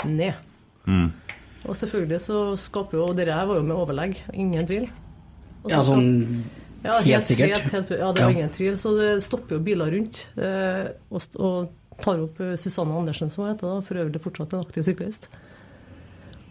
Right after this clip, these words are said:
Speaker 1: Og hvorpå det viser seg da at, eh, når vedkommende hoppet av bilen, så snur alle sammen seg.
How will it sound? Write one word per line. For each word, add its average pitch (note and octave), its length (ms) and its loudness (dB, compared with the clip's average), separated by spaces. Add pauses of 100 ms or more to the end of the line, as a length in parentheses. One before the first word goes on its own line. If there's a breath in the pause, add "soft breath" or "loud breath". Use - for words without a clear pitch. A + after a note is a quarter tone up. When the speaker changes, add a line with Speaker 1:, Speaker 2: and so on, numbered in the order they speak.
Speaker 1:
Og A3 100 2
hvorpå G#3 340 0
det G#3+ 80 0
viser A#3+ 240 0
seg A3 280 -2
da B3+ 160 2
at, A#3 180 -6
eh, A3+ 100 0
når G#3 280 2
vedkommende E3+ 480 0
hoppet E3+ 200 -8
av F3 120 2
bilen, G#3 280 0
så A3+ 440 -2
snur G#3 500 0
alle A#3+ 100 -2
sammen E3 300 -2
seg. D#3+ 180 -6